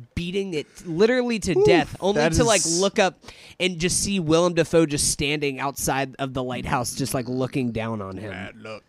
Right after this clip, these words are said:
Speaker 2: That's a hell of a prop. Uh, that
Speaker 3: Yeah.
Speaker 2: seabird, that thing was bleeding.
Speaker 1: <laughs> Yeah, like
Speaker 2: <laughs> Um, also, that mermaid pussy we
Speaker 1: Yeah,
Speaker 2: gotta
Speaker 1: I was
Speaker 2: talk
Speaker 1: gonna
Speaker 2: about.
Speaker 1: say, we didn't even talk about the mermaid, which that adds, I have seen a little bit of people kind of using the whole idea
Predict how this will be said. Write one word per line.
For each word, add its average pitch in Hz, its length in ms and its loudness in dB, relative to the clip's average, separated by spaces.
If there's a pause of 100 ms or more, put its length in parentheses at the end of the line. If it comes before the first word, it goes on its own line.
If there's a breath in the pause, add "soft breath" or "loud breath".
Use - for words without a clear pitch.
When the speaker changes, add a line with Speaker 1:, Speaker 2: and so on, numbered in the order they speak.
Speaker 2:
That's 135 200 0
a 147 80 4
hell 123 220 2
of 107 80 -2
a 95 80 -4
prop. 87 420 -4 (420)
Uh, 101 200 -4
that - 140 0
Speaker 3:
Yeah. 123 40 -4
Speaker 2:
seabird, 113 300 -4
that 135 160 2
thing 170 100 2
was 113 120 0
bleeding. 107 500 -2
Speaker 1:
<laughs> - 80 -8
Yeah, 277 220 10
like 240 420 6 (160 loud breath)
Speaker 2:
<laughs> - 160 -6
Um, 147 400 8
also, 180 420 8
that 123 220 4
mermaid 165 500 -6
pussy - 320 -12
we - 140 -6
Speaker 1:
Yeah, 190 120 4
Speaker 2:
gotta 165 60 -2
Speaker 1:
I 190 40 4
was 208 80 2
Speaker 2:
talk 208 60 -4
Speaker 1:
gonna 240 100 2
Speaker 2:
about. 208 80 2
Speaker 1:
say, 202 140 8
we 160 120 2
didn't 190 100 2
even 202 140 -2
talk 190 180 2
about 180 140 2
the 156 80 -2
mermaid, 151 340 0
which 139 220 -2
that 170 180 0
adds, 160 300 0 (280 soft breath)
I 202 140 6
have 214 380 0
seen 160 600 -4
a 151 80 -2
little 147 300 -2
bit 151 240 -2
of 135 240 -6
people 143 400 -4
kind 139 280 -4
of 123 300 -8 (600)
using 143 380 -4
the 139 100 -2
whole 135 240 0
idea 127 500 -2